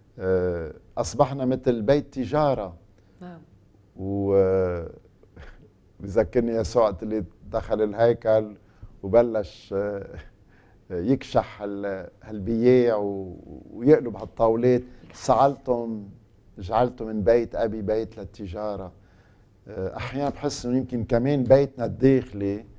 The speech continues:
Speaker 1: صار متجر دكان، يعني ما بقبل أعطي إلا إذا ما أخدت،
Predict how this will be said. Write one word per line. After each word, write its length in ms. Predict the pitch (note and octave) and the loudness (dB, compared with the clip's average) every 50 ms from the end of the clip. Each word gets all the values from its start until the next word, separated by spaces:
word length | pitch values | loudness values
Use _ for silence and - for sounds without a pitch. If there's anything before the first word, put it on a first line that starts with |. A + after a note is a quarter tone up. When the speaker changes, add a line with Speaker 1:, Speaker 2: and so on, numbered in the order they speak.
| - - _ _ _ _ _ | -20 -20 _ _ _ _ _
Speaker 1:
صار 280 | - - - A2+ A2 A#2 | -16 -8 -6 -4 -2 0
متجر 420 | A#2+ C3+ B2+ F#2+ F2+ F#2+ G#2 G2+ | 0 0 0 -2 -4 -6 -6 -4
دكان، 680 | F#2 F#2 F2 G2+ - - - A2+ A2 G#2+ G2+ F#2+ F#2 F2 - _ _ _ _ _ _ - - | -4 -4 -6 -6 -8 -10 -10 -10 -8 -8 -8 -8 -10 -12 -14 _ _ _ _ _ _ -14 -10
يعني 600 | G#2+ G#2+ G#2 G#2 G#2 G#2 G#2 G#2 G#2+ A2 A2 B2+ - - - - _ _ - - F#2+ - - - _ _ - | -4 -2 -2 -2 -2 -4 -6 -8 -8 -10 -12 -14 -16 -20 -20 -20 _ _ -20 -20 -20 -20 -20 -20 _ _ -10
ما 140 | G#2+ A2+ A#2 | -6 -2 2
بقبل 420 | A2+ D#3+ C3 - B2 B2 A#2 A2+ | 4 4 2 2 0 -2 -2 0
أعطي 380 | - B2 B2 B2+ A#2+ - A#2+ A2 | 0 0 0 0 -2 -4 -6 -4
إلا 160 | G#2+ A2 G#2+ | 0 2 0
إذا 120 | F#2 G#2+ | 0 0
ما 160 | G#2 G2 F#2 | -8 -8 -10
أخدت، 680 | F#2 F2+ - A2 A2+ F#2+ F#2+ F#2 E2+ - - _ - - | -10 -10 -8 -6 -6 -6 -6 -8 -10 -10 -16 _ -20 -20